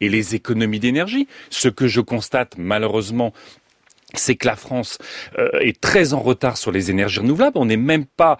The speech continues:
raccord avec nos objectifs européens. Donc on est d'une certaine façon hors la loi européenne, que nos émissions de gaz à effet de serre continuent et qu'on a toujours l'impression que finalement c'est Édouard Philippe, le grand homme d'Areva, qui décide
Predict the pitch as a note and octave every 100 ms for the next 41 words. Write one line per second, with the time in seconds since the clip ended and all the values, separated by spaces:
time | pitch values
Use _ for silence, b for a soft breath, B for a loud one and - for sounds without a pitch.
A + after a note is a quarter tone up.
0 | B - - C3 - E3 D#3 G#2+ B B
1 | G2 G2+ B2+ - F#2 G2 - B F2 F2
2 | C3 G2+ B2 G2 - C3+ - - G2 F2+
3 | A2+ G3+ D#4+ E4 b b A2 A#2 A2+ G#2+
4 | A2 B2 A2 - G#2 A#2 B2+ A2+ C3+ -
5 | - A#3 G#3 C3 A2+ A2 A2+ B2+ A#2 b
6 | b - G#2 A2+ - E3+ D4 D4+ B B
7 | - B2+ B2+ C3 C3 A#2+ C3+ A#2 C3 A#2+
8 | G2+ G2 A2+ - B2 A2+ G#2 B B -
9 | A2+ C#3+ F3+ C#4+ B B G2 - G2+ G2
10 | - B2 A2+ G2+ A#2+ G#2+ - C4 - A2
11 | A#2 A2+ C3+ B2+ B - - G#2+ G#2 G#2+
12 | - - A#3+ E4 _ G#2 A#2+ G#2 C3 F3+
13 | F3+ E3+ G#3 D4+ D#4 _ _ _ _ _
14 | _ _ _ _ _ _ _ - G#3 C#4+
15 | B3+ A#2 G2+ C#3+ - D#4+ C#4